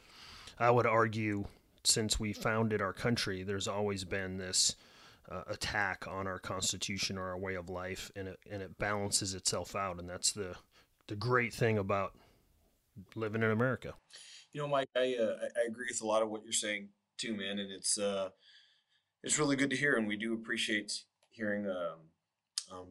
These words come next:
Speaker 2: from people about that, that silent majority. Um, and we at Cato agree that, um, by and large, our officers do a good job, and we do agree that officers need more training and not less.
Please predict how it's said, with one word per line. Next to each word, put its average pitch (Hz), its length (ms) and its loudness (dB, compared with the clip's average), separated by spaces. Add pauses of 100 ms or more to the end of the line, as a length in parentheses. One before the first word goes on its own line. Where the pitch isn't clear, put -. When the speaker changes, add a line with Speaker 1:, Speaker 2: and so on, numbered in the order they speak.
(120)
Speaker 2:
from 107 160 -2
people 104 260 -6
about 95 280 0
that, 92 300 -2 (180)
that 95 180 -2 (160)
silent 95 400 0
majority. 90 640 -8 (200)
Um, 90 360 -12 (100)
and 92 240 -2 (160)
we 98 160 -4
at 95 120 -4
Cato 95 500 -6 (560)
agree 98 400 -4
that, 87 300 -10 (140)
um, 85 200 -12 (460)
by 98 160 4
and 98 100 -4
large, 95 360 -4 (380)
our 95 140 4
officers 92 420 2
do 90 360 -8 (280)
a 87 60 -8
good 90 180 -8
job, 85 360 -2
and 85 120 -20
we 90 120 -16
do 92 400 -8
agree 92 440 -10
that 87 260 -6 (120)
officers 92 480 -2
need 90 240 -6 (500)
more 98 220 -2
training 90 340 -4
and 85 80 -10
not 85 220 -6
less. 90 300 2